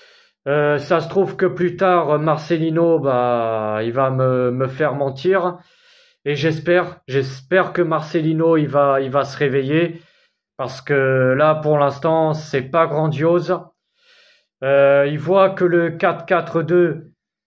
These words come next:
euh, c'est pas fait pour notre effectif. Je comprends pas pourquoi il continue, euh, toujours avec ce système s'il voit que c'est pas terrible pour, euh,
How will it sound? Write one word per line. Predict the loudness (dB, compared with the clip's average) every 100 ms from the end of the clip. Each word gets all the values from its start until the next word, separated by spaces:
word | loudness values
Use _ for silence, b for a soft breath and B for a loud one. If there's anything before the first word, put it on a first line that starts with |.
| _ _
euh, | -2 0 2 0 0 0 0 -2 -2
c'est | -4 -4 -4
pas | 0 -2
fait | 0 0 0
pour | 0 0
notre | 0 -2
effectif. | -4 -4 -6 -2 -2 -2 -8 _ _ _ _ _ _ _ _ _ _ _
Je | -4 -2
comprends | 0 -2 0 -2
pas | 2 0
pourquoi | 0 -4 -2 2 2
il | 2
continue, | 0 -4 -2 -2 0 0 2 2
euh, | 0
toujours | -2 -4 0 2 2
avec | 0 -2
ce | -6
système | -6 -10 -2 0 0 -2
s'il | -6 -6 -4
voit | -2 0 0
que | 0 -4
c'est | -4 -6 -4
pas | -4
terrible | -2 -2 -2 -2 -2 -2
pour, | -2 -2 0
euh, | 0 -2